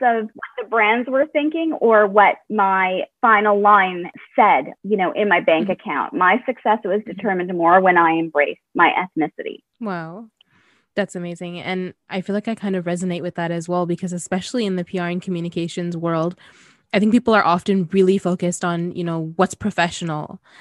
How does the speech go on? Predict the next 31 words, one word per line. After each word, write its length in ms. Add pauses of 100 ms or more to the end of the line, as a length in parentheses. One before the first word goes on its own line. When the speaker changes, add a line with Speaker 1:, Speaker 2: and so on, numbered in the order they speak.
(140)
Speaker 2:
That 180
means 380
dressing 420
a 60
certain 380
way, 220
speaking 480
a 60
certain 400
way, 480
behaving 480
and 120
looking 300
a 60
certain 400
way. 320 (480)
And 420 (340)
I 80
think 240
that 260
finally, 680
finally 320
now 180
that's 240
starting 380
to 100
change 380
a 80
little 220
bit, 280
where 400